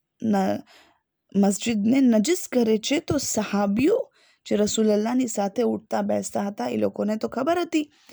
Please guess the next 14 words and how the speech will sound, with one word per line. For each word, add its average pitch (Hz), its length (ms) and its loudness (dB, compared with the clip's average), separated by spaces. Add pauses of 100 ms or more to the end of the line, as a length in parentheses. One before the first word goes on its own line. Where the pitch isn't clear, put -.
(260)
કે 220 80 -2
શું 254 260 0
નજીસ, 226 440 -2
શું 262 320 -4 (140)
પાક 233 220 -4
છે. 220 140 -4
રસૂલલ્લાહની 208 680 -2
સાથે 247 340 -4
રહેતા 285 340 0
હતા. - 220 -8 (840)
સહાબીઓ 196 540 -2
જે 220 160 -2
છે, 233 160 -4
એ 269 360 -4